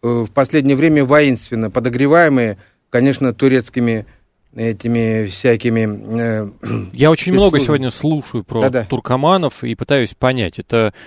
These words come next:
Speaker 2: какие-то протурецкие боевые отряды, это какие-то
Speaker 1: На-
Speaker 2: разрозненные племена, которые получают поддержку из Анкары. Кто это?
Speaker 1: Я как, то, когда еще даже не было,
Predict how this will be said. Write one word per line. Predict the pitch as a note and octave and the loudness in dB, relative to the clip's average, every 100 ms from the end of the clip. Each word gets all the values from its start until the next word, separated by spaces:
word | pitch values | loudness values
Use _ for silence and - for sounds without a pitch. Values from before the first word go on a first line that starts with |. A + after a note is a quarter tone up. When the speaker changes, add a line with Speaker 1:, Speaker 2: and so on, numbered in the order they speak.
| - - | -20 -12
Speaker 2:
какие-то | A#2+ C#3 - | -6 -4 -6
протурецкие | - D3 E3+ - C#3+ D3 E3 - - B2 A2 | 0 2 2 2 2 4 4 0 -4 -2 0
боевые | G#2 B2 B2+ E3 C#3 | 0 0 2 4 4
отряды, | A2 - A2 G2+ G2 F2+ E2 - - _ | 4 2 4 4 2 0 -6 -6 -20 _
это | B2+ - B2+ | -4 2 2
какие-то | A2+ - D#3+ C3 | 0 -4 0 2
Speaker 1:
На- | D3 - | 2 0
Speaker 2:
разрозненные | C#3 C#3+ C3 F#3+ D#3 E3 D#3+ D#3 | 2 4 6 4 4 2 -2 -2
племена, | C#3 C#3 C#3 C#3+ B2+ A2+ A2+ | -2 0 0 0 0 2 2
которые | - A2 A2+ G#2+ | 0 -2 0 -2
получают | - A#2+ A#2 - A#2+ G2+ - | -2 -4 -4 -2 0 0 0
поддержку | A#2+ G#2+ G#2 G2+ - G#2+ | -4 -2 -2 -2 -4 -8
из | F#2+ | -6
Анкары. | G#2 - A2 F#2+ E2 | -8 0 0 0 -4
Кто | - D3+ | 0 0
это? | G#2 | 0
Speaker 1:
Я | B2 F3+ F#3+ E3+ | 2 4 4 4
как, | F3+ D#3+ - _ | 0 0 -6 _
то, | G3 | 2
когда | F#3+ E3+ G3+ | 2 4 4
еще | F#3+ | 4
даже | F3+ F#3 F3+ | 2 4 4
не | F#3 G3 F#3+ | 4 4 4
было, | D3 C#3 B2 | 4 4 2